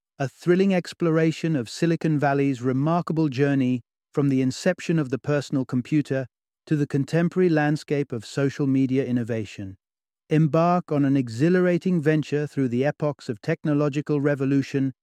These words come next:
and cultural shifts that have defined the digital age.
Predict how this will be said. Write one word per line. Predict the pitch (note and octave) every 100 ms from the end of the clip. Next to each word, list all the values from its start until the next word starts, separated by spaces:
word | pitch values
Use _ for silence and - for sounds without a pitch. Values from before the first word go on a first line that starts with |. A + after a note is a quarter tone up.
| _ -
and | C3
cultural | - D#3+ D#3 - D#3
shifts | - F3 D#3 -
that | - C3+
have | B2+
defined | C#3 - D3 C3+ B2
the | A#2+
digital | A#2 C3 B2 C3+ A#2+
age. | B2 A2 G#2 -